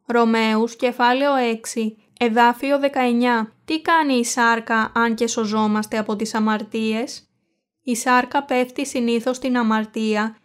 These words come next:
παρόλο που εμείς δεν έχουμε καμία αμαρτία στις καρδιές μας.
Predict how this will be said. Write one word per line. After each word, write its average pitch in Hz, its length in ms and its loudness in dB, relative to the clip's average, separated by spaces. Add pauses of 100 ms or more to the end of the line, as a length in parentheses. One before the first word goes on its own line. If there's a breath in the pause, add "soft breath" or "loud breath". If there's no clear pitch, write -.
(220 soft breath)
παρόλο 247 520 2
που 277 140 0
εμείς 220 460 2
δεν 254 180 -2
έχουμε 285 340 -2
καμία 247 480 0
αμαρτία 226 540 0
στις 247 220 -6
καρδιές 226 540 0
μας. 208 320 -6